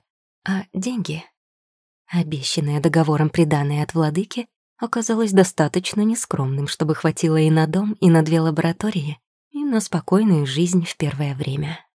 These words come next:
А там заработал филиал конструктов Маранхута. Маран нашёл своё место в магиструме,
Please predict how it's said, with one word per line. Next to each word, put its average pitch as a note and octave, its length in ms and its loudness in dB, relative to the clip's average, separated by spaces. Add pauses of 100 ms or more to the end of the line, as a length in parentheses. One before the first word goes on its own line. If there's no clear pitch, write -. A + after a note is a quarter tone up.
(540)
А D#3 180 0
там D#3+ 360 -6
заработал E3+ 560 2
филиал F3+ 480 0
конструктов F3+ 640 0
Маранхута. F#3+ 640 0 (480)
Маран G3 420 2
нашёл D3 320 -2
своё D3+ 300 -2
место D3+ 300 -2
в C#3+ 40 -4
магиструме, F#3+ 680 -2